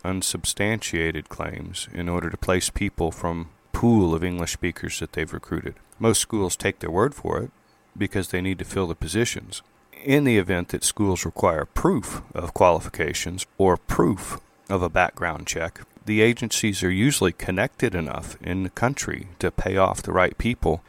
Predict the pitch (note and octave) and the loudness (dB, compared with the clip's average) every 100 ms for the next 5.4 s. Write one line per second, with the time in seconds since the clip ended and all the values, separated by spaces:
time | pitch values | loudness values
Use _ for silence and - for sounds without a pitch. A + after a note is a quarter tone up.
0 | _ A2 G#2 G#2+ A2 G#2 - G2+ G2+ - | _ 0 4 6 8 6 4 2 2 2
1 | - G#2+ - F#2+ F#2+ F#2 F#2 F2 E2 - | 2 2 2 -2 -2 0 0 0 0 4
2 | G2 G2+ G2+ - E2+ F2+ F#2+ F2+ F#2 F#2 | 4 4 0 0 0 2 4 4 4 2
3 | F2 - - G#2 B2 D#2+ C#2+ - F2 - | 0 -2 0 2 2 0 -4 -6 -8 -12
4 | - - F#2+ - G#2 D2 F#2 F2+ D#2 F2+ | -10 -4 -2 2 4 4 4 4 4 4
5 | F#2 - - | 4 2 -6